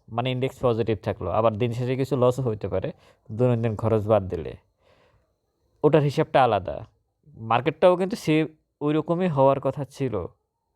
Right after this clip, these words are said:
মানে বাজারটাও এরকম, পুঁজি বাজার সেম, অন্য মার্কেটের মতোই, অন্য বাজারের মতো। মাছের বাজার, তেলের বাজার, চাউলের বাজার, ডিমের বাজার, যা আছে এরকমই। কেউ কাউকে চেনে না, আসে কিনছে,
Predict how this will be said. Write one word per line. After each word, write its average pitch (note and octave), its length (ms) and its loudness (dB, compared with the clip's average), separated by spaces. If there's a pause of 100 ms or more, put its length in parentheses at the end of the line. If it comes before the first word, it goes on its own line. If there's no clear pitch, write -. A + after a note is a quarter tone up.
মানে G#2 280 0
বাজারটাও B2+ 440 2
এরকম, C3+ 260 0
পুঁজি C3 260 -2
বাজার C3+ 280 4
সেম, A2 480 -2 (840)
অন্য B2 280 0
মার্কেটের B2 420 2
মতোই, G2+ 400 -2
অন্য A#2+ 220 -4
বাজারের G#2+ 360 2
মতো। E2+ 320 -4 (380)
মাছের B2+ 300 2
বাজার, B2 280 4 (180)
তেলের B2+ 260 2
বাজার, A2+ 300 2
চাউলের A#2 400 2
বাজার, A2 380 2
ডিমের A#2 320 -2
বাজার, G#2 320 0 (440)
যা A#2+ 180 6
আছে C#3+ 240 0
এরকমই। A#2 380 -4
কেউ B2+ 200 -2
কাউকে C#3+ 220 0
চেনে E3 240 -4
না, F3+ 180 2
আসে D3+ 200 0
কিনছে, F3+ 420 -2